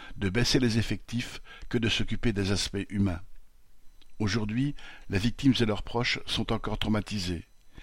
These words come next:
Ils n'ont bénéficié d'aucun suivi ou accompagnement. Les deux ouvriers sont abandonnés à leur sort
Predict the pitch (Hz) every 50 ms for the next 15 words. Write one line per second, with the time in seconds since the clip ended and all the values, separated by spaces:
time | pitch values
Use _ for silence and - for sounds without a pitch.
0 | - - - - - - 107 110 117 120 110 117 120 123 113 - - 117 - -
1 | - 127 107 131 131 - - 135 127 - - - 113 104 101 113 123 120 - -
2 | 104 104 101 - 107 98 92 98 95 92 90 90 82 85 - - - - - -
3 | - - - - - - - - 92 92 92 113 123 110 107 120 107 101 113 110
4 | 107 120 139 - - 110 - 113 104 107 113 107 110 110 120 117 - - 98 98
5 | 98 - - - - 110 110 110 117 113 -